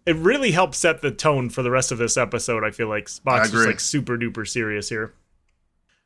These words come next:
Speaker 1: But we skip to a little bit later, and Spock enters the bridge, and Kirk suggests that, uh, he may have been right about the Intrepid, as they've lost all contact with it and an entire solar system. So that's where he's kinda like, "Yeah, you know, maybe you weren't crazy after all.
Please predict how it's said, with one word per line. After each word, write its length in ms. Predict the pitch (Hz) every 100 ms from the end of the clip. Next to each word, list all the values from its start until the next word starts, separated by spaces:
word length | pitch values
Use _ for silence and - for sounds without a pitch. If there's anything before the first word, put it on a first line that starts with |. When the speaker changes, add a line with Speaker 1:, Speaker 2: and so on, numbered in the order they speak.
| -
Speaker 1:
But 80 | 165
we 360 | 175 180 175 160
skip 300 | - 233 233
to 120 | 214
a 20 |
little 180 | 196 185
bit 140 | 170
later, 360 | 143 147 156 147
and 100 | 131
Spock 320 | - 143 139
enters 200 | 151 127
the 40 | 123
bridge, 300 | 131 139 120
and 80 | 120
Kirk 180 | 147 139
suggests 480 | 143 117 123 123
that, 240 | - 123 117
uh, 160 | 117
he 100 | 113
may 140 | 139 135
have 140 | 123
been 100 | 123
right 220 | 120 147 151
about 260 | 127 117
the 100 | 120
Intrepid, 580 | 117 - 190 - 127 135 - _ -
as 220 | 120 117
they've 160 | 131
lost 300 | 120 139 135 135
all 140 | 123
contact 560 | - 131 127 131 113 120
with 180 | 120 120
it 180 | 127 -
and 280 | 123 117 117
an 80 | 113
entire 420 | 110 135 127 117
solar 300 | - 160 135
system. 420 | - 117 - 104
So 120 | 104
that's 180 | 127 123
where 100 | 127
he's 140 | 120 110
kinda 180 | 127 117
like, 160 | 113
"Yeah, 240 | 135 175 185
you 120 | 170
know, 320 | 180 190 151
maybe 300 | 135 117 147
you 160 | 175 190
weren't 220 | 196 220
crazy 360 | - 196 196 220
after 300 | 208 - 120
all. 300 | 127 131